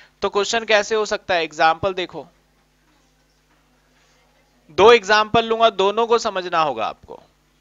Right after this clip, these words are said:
मैंने ट्रायल बैलेंस बनाया और ये किसी भी expense पे हो सकता है, लेकिन मैं insurance पे लेके करके दिखाऊंगा।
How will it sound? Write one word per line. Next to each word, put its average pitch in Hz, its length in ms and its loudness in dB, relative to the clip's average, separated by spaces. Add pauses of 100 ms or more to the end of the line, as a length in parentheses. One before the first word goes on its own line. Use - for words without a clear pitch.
(720)
मैंने 175 280 0
ट्रायल 196 320 4
बैलेंस 202 320 0
बनाया 156 440 -2 (1900)
और 185 140 8
ये 247 140 0
किसी 240 320 -4
भी 254 100 2
expense 233 420 0
पे 240 100 0
हो 202 220 2
सकता 180 320 -2
है, 180 140 4
लेकिन 196 280 -4
मैं 208 160 -2
insurance 175 580 0
पे 170 100 -4
लेके 127 280 -6
करके 113 300 -10
दिखाऊंगा। 98 440 -20